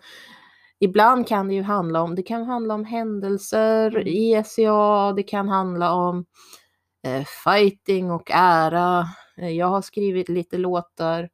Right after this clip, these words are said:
Speaker 1: eh, en om hur, om kampen och, och sy en hovdräkt.
Speaker 2: Mm.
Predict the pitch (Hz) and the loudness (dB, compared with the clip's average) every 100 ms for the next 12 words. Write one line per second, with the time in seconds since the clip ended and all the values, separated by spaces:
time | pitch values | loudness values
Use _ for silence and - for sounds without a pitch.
0 | _ _ _ _ _ - 175 160 - 170 | _ _ _ _ _ -10 -8 -4 -2 -2
1 | 175 175 175 175 170 165 160 - 160 160 | -2 -4 -4 -4 -4 -4 -6 -6 -6 -6
2 | - 175 165 - 175 165 160 160 _ - | -4 -4 -4 -6 -4 -4 -6 -8 _ -20
3 | - - _ - 170 160 - 175 165 156 | -20 -20 _ -6 -4 -4 -2 0 0 -2
4 | 160 196 185 160 147 160 185 - - 180 | -2 0 2 0 -2 -2 -2 -4 -10 -8
5 | 175 175 208 | -6 -6 -8